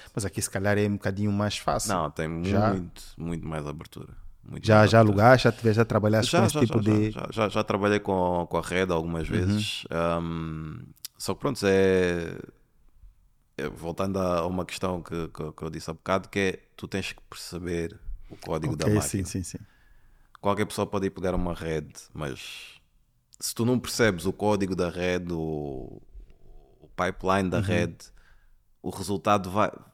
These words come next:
Speaker 2: vai alterar um bocadinho. Não, não,
Speaker 1: Sim.
Speaker 2: não vai ser uma diferença gigante.
Speaker 1: Uhum.
Speaker 2: E, hum, é por isso que tu tens várias pessoas a, a usar redes, grandes máquinas, mas tu olhas para os resultados e é
Speaker 1: Uhum.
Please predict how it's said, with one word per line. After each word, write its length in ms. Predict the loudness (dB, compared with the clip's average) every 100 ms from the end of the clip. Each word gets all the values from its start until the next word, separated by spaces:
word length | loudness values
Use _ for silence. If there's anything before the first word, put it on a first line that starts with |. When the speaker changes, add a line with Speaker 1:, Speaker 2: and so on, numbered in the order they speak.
| -4
Speaker 2:
vai 120 | -2
alterar 260 | -2 0 0
um 60 |
bocadinho. 680 | 0 -2 -2 0 0 -2 -4
Não, 140 | -4 -6 -4
não, 80 | -6
Speaker 1:
Sim. 140 | -2
Speaker 2:
não 60 | 4
vai 100 | 4
ser 120 | 4
uma 140 | 4 4
diferença 720 | 2 4 4 4 2 0 0 -8
gigante. 600 | -4 -2 -2 -2 -8 -12 -10
Speaker 1:
Uhum. 320 | -6 -6 -6 -10 -20 -20 -20 _ -6
Speaker 2:
E, 420 | -4 -2 -2 -2 -2 -4
hum, 460 | -6 -8 -10 -12 -14 -18 -20 _ _ _ _
é 80 | -6
por 160 | -6 -6
isso 120 | -8
que 80 | -6
tu 20 |
tens 180 | -4 -4
várias 340 | -2 0 0 -4
pessoas 440 | -6 -4 -4 -4
a, 400 | -4 -4 -6 -10 -16 -20 -20 _ _ -14
a 100 | -12
usar 240 | -8 -8
redes, 960 | -6 0 4 4 4 0 -4 -6 -6 -8
grandes 380 | -6 -6 -6 -6
máquinas, 580 | -2 -2 -2 -2 -4 -4
mas 320 | -6 -6 -10 _
tu 80 | -4
olhas 240 | -2 -4 -4
para 140 | -6
os 60 | -4
resultados 680 | -4 -6 0 0 0 -2
e 80 | 0
é 340 | 0 0 -2 -10 _ _ _ -8
Speaker 1:
Uhum. 360 | -8 -6 -6